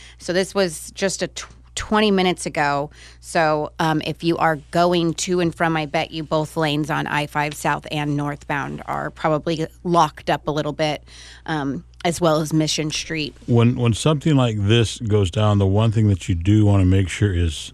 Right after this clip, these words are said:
Speaker 2: stay the hell out of the area.
Speaker 1: Mm-hmm.
Speaker 2: Okay? Let the, let the authorities do what they have to do. They have their own things that they have to get done. Don't go down there. You don't need to, to, to see what's happening. You wanna see what's happening, tune into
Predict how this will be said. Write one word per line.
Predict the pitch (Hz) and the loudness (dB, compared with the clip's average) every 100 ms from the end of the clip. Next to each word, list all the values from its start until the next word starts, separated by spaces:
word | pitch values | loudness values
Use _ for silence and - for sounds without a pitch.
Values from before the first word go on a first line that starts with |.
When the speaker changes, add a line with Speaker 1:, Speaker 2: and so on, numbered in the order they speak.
| - | -18
Speaker 2:
stay | - - 139 151 | -16 -2 2 2
the | 139 82 | 4 2
hell | 73 80 90 | 2 4 4
out | 76 82 | 2 0
of | |
the | 78 80 | 0 0
area. | 76 73 71 - | 0 -2 -4 -2
Speaker 1:
Mm-hmm. | 220 214 185 190 185 98 | 0 2 2 0 2 2
Speaker 2:
Okay? | 85 87 87 - - - - | 4 4 4 0 -12 -20 2
Let | 101 127 | 4 6
the, | 151 135 113 | 4 4 4
let | 113 120 | 2 2
the | 143 | 0
authorities | 113 117 110 107 98 | 2 2 4 4 2
do | 87 104 | 4 4
what | 113 92 | 4 4
they | 101 | 0
have | 101 113 113 | 2 2 2
to | 127 | 2
do. | 104 92 95 | 4 4 4
They | 95 107 | 4 2
have | 117 110 | 2 2
their | 101 98 | 0 4
own | 104 113 - - - - - | 6 6 4 -8 -20 -20 -20
things | - 127 123 90 | 0 6 6 6
that | 92 | 2
they | 107 107 | 2 4
have | 104 | 4
to | - | 2
get | 90 85 | -2 -2
done. | 92 90 90 87 | 0 2 2 4
Don't | 117 151 165 | 4 4 0
go | 151 | -4
down | 127 101 101 | -2 0 0
there. | 101 101 104 - - - - | 0 0 0 -6 -20 -20 -6
You | 92 | 0
don't | 92 117 123 | 2 4 4
need | 120 120 107 | 4 2 2
to, | 120 107 107 | 4 4 2
to, | - 104 98 | -2 -2 -2
to | - 95 | -2 -4
see | - - 135 | 0 4 6
what's | 120 107 | 6 4
happening. | 107 95 - 110 | 2 0 0 0
You | 104 | 2
wanna | 110 | 2
see | 98 127 | 0 2
what's | 120 - | 2 2
happening, | 110 110 104 | 0 0 0
tune | - 123 | 4 6
into | 120 104 | 6 4